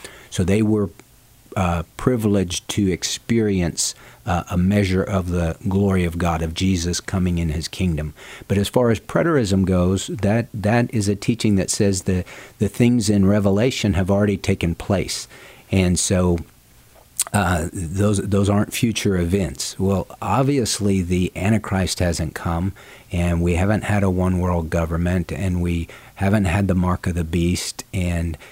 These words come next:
these things that, uh, the Bible tells us about. Uh, number one on the, on the, the list is the rapture of the church.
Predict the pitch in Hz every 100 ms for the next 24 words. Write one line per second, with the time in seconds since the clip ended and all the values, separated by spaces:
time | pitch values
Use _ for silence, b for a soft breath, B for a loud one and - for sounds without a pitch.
0 | B B 101 104 104 - - 120 110 101
1 | 92 87 92 92 - 101 90 87 85 85
2 | 92 110 101 92 90 - - - - 117
3 | 165 135 - 104 87 73 90 B B B
4 | - 76 62 - 85 - 85 101 104 98
5 | 101 104 98 92 85 85 - - 95 90
6 | 85 85 82 - 76 82 - - 78 92
7 | 90 - 95 135 151 - - - 98 92
8 | 90 90 95 - - 101 82 85 - 131
9 | 123 -